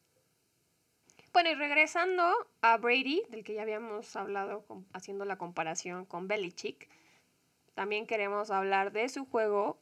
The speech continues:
con los Buccaneers en contra de los Falcons. En el último, prácticamente, momento del partido,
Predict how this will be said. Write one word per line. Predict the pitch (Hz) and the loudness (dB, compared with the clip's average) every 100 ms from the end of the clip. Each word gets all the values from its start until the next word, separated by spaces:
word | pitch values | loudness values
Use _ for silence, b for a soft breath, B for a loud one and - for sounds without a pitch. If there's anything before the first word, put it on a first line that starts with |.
| _ _ _ - | _ _ _ -16
con | 220 | -8
los | 240 240 | -8 -8
Buccaneers | 220 220 208 185 185 233 - _ - | -10 -8 -6 -4 -4 -6 -12 _ -12
en | 185 | -12
contra | 180 170 170 170 | -8 -10 -6 -4
de | |
los | 180 185 | -4 0
Falcons. | 302 277 185 - _ _ _ _ _ _ _ _ _ _ _ _ - | 0 0 -6 -20 _ _ _ _ _ _ _ _ _ _ _ _ -2
En | 196 202 | 0 4
el | 208 214 | 6 6
último, | 277 302 302 302 269 226 208 | 4 6 6 6 6 4 4
prácticamente, | 233 240 254 214 202 208 208 220 | 0 -2 -4 -4 -4 -4 -8 -6
momento | 208 196 202 208 220 | -6 -4 -4 -6 -4
del | 202 | -4
partido, | 196 190 - 226 214 226 403 | -2 -4 -4 -4 0 -2 -2